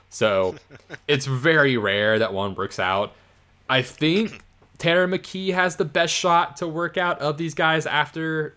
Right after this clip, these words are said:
Speaker 1: those first five, but
Speaker 2: I, I would probably agree with that.
Speaker 1: Yeah, I don't know what the odds are, though, on it. That's the thing. It's like, this, there's stuff there where I'm like, "Okay, the issues are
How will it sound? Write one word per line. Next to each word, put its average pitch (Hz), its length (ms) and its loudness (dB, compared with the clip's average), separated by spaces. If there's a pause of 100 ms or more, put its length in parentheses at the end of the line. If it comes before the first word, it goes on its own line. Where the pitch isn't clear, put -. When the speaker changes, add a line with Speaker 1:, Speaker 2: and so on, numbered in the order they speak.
(140)
Speaker 1:
those 147 180 2
first 147 300 -2
five, 160 460 0 (800)
but 123 500 2
Speaker 2:
I, 240 140 2 (200)
I 240 140 2
would 302 180 -12
probably 143 640 -4
agree 147 300 -12
with 156 200 -12
that. 156 300 -4 (440)
Speaker 1:
Yeah, 113 220 -4
I 113 120 0
don't 160 160 0
know 180 60 0
what 175 120 0
the 131 160 -6
odds 107 340 -2
are, 85 220 -6
though, 85 220 -8
on 80 260 -10
it. - 140 -14
That's 123 180 -2
the 127 120 0
thing. 95 260 -6
It's 98 180 -8
like, 110 180 0 (320)
this, 143 200 -2
there's 156 260 4
stuff 226 440 -2
there 147 240 4
where 120 160 4
I'm 120 120 0
like, 113 180 -2
"Okay, 120 640 -2 (1120)
the 147 280 2
issues 175 440 0
are 113 540 2